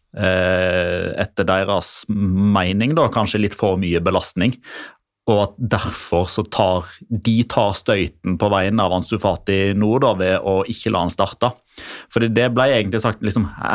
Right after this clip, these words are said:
helt i sesongstarten, så ble det, så, så ble det sagt at Ansu Fati skal fases inn. Eh, han har, han er kanskje redd for å bli skadet igjen. Det er lett for en sånn ung spiller som går på smell etter smell etter smell, og,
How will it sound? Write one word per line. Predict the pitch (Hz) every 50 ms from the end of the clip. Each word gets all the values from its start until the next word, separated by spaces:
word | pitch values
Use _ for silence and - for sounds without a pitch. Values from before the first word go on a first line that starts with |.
| 113 -
helt | 123 104 -
i | 113
sesongstarten, | 95 - 110 - - - 127 107 98 92 85 - - - 107 98 - - 151 156
så | 143 165 147
ble | 156 147 117 104 110 107
det, | 107 113
så, | - 135 135
så | 127 - 143
ble | 135 147 131 110
det | 107 110 107
sagt | 113 104 - -
at | 98 87
Ansu | 98 98 - - 101
Fati | - 107 101 104 95
skal | - 113 -
fases | - - 92 95 95 - 95 - -
inn. | - 85 82 80 78 - - - - - - - - -
Eh, | - 98 101 98 95 98 101 98 95
han | 120 113 104 95 104
har, | 107 110 104 104 101 98
han | 101 104
er | 101 -
kanskje | 104 95 - - 101 -
redd | 98 90 87 -
for | - 117 101 101
å |
bli | 95 101 -
skadet | - 107 98 98 95 95 98
igjen. | 98 98 113 151 170 165 -
Det | - - 113 98 98 95 98
er | 101
lett | 98 92 - _ _ _ _ - - 98 87
for | - - 107 101
en | 95 95
sånn | 98 98
ung | 95 101 98 87
spiller | - - 92 95 98 98 92 90
som | - 95 90 92 85
går | 101 92 87 - -
på | - 87
smell | - - 92 90 92 87
etter | - - -
smell | - 104 90 87 87
etter | - - -
smell, | - 98 101 120 120 -
og, | - - 104 95 98